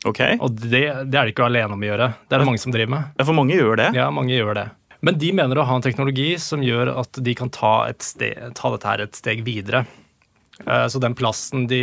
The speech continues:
Speaker 2: eh, de, eh, resirkulerer, det de sitter igjen med, er en plast som kan brukes til, eh,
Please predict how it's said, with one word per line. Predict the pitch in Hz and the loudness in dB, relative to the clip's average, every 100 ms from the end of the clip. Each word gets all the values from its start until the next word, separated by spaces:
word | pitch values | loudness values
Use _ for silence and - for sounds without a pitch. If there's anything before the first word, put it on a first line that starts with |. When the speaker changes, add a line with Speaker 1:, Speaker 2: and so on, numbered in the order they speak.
| 123 | 0
Speaker 2:
eh, | 123 120 120 117 117 117 120 117 113 | 0 0 0 0 -2 -4 -6 -8 -6
de, | 113 113 | -4 -2
eh, | 113 113 113 120 | -2 -2 -2 -2
resirkulerer, | 117 - - 117 117 147 127 | -2 -4 -4 -2 0 0 0
det | 120 | 0
de | 127 | 0
sitter | 131 - - 139 | -2 -4 -4 0
igjen | 117 117 117 | 0 0 0
med, | 151 | 0
er | 127 113 | 0 0
en | 113 | -2
plast | - 113 - - | -4 -6 -6 -8
som | 117 | -8
kan | 104 110 107 104 | -6 -4 -4 -6
brukes | 104 101 - | -8 -10 -16
til, | - 98 98 92 95 | -12 -10 -10 -8 -6
eh, | 95 95 | -4 -4